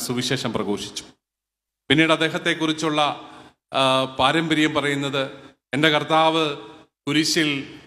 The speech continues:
നേരെ കടന്നാണ് മരിച്ചതെങ്കിൽ എനിക്ക് തല കീഴായി മരിച്ചാൽ മതി" എന്ന് പറഞ്ഞ് അങ്ങനെ കുരിശു മരണം വരിക്കാൻ ധീ-, ധൈര്യം കാട്ടിയ പത്രോസ്.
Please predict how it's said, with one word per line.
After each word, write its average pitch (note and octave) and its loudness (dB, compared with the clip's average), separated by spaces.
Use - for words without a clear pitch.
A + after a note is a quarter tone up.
നേരെ E3 4
കടന്നാണ് E3 0
മരിച്ചതെങ്കിൽ C#3 -4
എനിക്ക് C3 -2
തല A2+ -2
കീഴായി A2+ -2
മരിച്ചാൽ A2 -2
മതി" A2 -2
എന്ന് G2+ -4
പറഞ്ഞ് F#2+ -4
അങ്ങനെ B2+ 2
കുരിശു C3+ 2
മരണം A#2 -2
വരിക്കാൻ G#2+ -4
ധീ-, A2+ -2
ധൈര്യം C#3 4
കാട്ടിയ G#2 -4
പത്രോസ്. G2+ -8